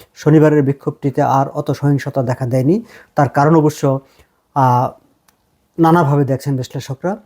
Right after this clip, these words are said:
তারা মনে করছেন যে বিক্ষোভ বা সহিংসতা যেটি বলি না কেন,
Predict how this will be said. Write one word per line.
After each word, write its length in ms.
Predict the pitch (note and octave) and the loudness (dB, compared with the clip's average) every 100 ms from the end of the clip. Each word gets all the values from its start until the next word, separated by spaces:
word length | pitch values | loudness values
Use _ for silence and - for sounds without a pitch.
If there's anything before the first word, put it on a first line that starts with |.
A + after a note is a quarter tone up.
| _ _ _ - | _ _ _ -2
তারা 160 | C3 | 2
মনে 220 | C3+ D3 F3 | 4 4 4
করছেন 400 | F#3 F#3 G3+ F#3 | 2 0 -4 2
যে 240 | E3 D3+ | 2 2
বিক্ষোভ 680 | C3+ C3 D3+ - D#3+ D3+ C#3+ - _ | 0 -2 -2 0 2 2 0 -12 _
বা 320 | G3+ C#3+ C#3 | -4 2 2
সহিংসতা 560 | - D3 D3 C#3+ D3 C#3+ | 2 2 2 2 -2 -2
যেটি 280 | B2+ C3 C#3 | 0 -2 -2
বলি 220 | C3 C3 | 0 -2
না 120 | C#3 | -2
কেন, 200 | C3+ C3 | -4 -4